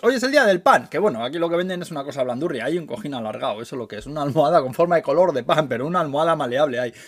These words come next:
Que si te quieres hacer un bocadillo casi tienes que apuntalarlo con cuerdas para que no se desparrame, joder. Y bueno, también es el día del tofu, que ese sí que le tienen cogido el truco, ¿eh? Pero bueno, entre tú y yo, el tofu es el flan de los que no tienen alma.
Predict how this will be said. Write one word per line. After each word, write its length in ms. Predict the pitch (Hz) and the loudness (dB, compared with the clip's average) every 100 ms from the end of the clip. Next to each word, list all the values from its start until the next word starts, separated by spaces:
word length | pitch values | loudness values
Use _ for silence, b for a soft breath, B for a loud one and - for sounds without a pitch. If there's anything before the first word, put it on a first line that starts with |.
| B | B
Que 80 | 143 | -6
si 60 | 127 | -2
te 80 | |
quieres 140 | 151 196 | 0 2
hacer 220 | 185 185 | 2 2
un 80 | 170 | -2
bocadillo 360 | 160 175 208 | 0 2 2
casi 160 | 190 175 | 2 0
tienes 160 | 180 185 | -4 -2
que 80 | |
apuntalarlo 540 | 160 156 147 160 202 175 | -2 0 2 4 4 0
con 180 | 143 143 | -2 -2
cuerdas 240 | 170 147 | 0 2
para 140 | 147 | 0
que 80 | 135 | -4
no 80 | 139 | -4
se 80 | 139 | -4
desparrame, 440 | 131 127 120 107 | -4 -4 -4 -4
joder. 220 | 98 104 - B B B | -6 -8 -8 B B B
Y 60 | 156 | 4
bueno, 160 | 185 165 | 6 6
también 160 | 180 | 4
es 80 | 190 | 2
el 80 | 208 | 6
día 140 | 240 | 6
del 120 | 180 | 8
tofu, 300 | 226 233 143 | 6 4 4
que 80 | 131 | 2
ese 120 | 175 202 | 2 2
sí 100 | 196 | 2
que 60 | |
le 80 | 185 | 2
tienen 420 | 175 170 156 147 | 2 0 0 0
cogido 260 | 139 131 143 | -2 0 0
el 60 | 131 | 0
truco, 240 | 196 139 | 2 4
¿eh? 80 | 175 | 4
Pero 160 | 127 | 2
bueno, 200 | 143 165 | 2 2
entre 160 | 117 123 | 0 -6
tú 140 | 143 | 0
y 80 | 170 | 2
yo, 240 | 175 202 196 | 6 8 8
el 140 | 156 | 6
tofu 360 | 190 180 202 185 | 0 0 0 0
es 100 | 160 | -2
el 120 | 147 | -4
flan 280 | 170 180 170 | 0 0 0
de 80 | |
los 160 | 143 - | -2 -4
que 80 | 143 | -8
no 100 | 147 | -8
tienen 240 | 156 139 | -8 -8
alma. 280 | 107 104 110 | -8 -10 -16